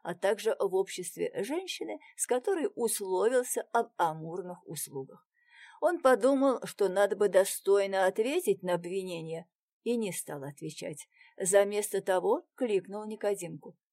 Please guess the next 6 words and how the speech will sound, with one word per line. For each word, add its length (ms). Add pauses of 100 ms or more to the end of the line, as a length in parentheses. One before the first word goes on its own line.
(180)
Тот 240
примчался 800 (200)
всей 340
своей 420
сладкой 600
образиной, 760